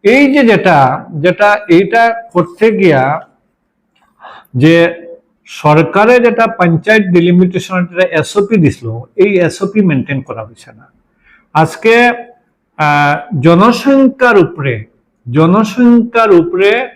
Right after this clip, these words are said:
ভিত্তি করিয়া ডিলিমিটেশন, যে দুই হাজার একর, আহ, সেন্সাস মতো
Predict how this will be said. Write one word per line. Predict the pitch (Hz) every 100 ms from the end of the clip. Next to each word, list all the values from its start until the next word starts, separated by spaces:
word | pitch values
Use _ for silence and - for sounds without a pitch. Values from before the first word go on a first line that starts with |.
| _ -
ভিত্তি | 131 180 - 220 202
করিয়া | 190 190 170
ডিলিমিটেশন, | 143 143 143 139 160 - 123 110 _ _ _ _ _ _ _ -
যে | 160
দুই | 139 190
হাজার | 226 214 226 220 -
একর, | 180 170 175 214 226 226 - _ _ _ -
আহ, | 151 156 147
সেন্সাস | - 185 185 208 196 170
মতো | 147 - 139 175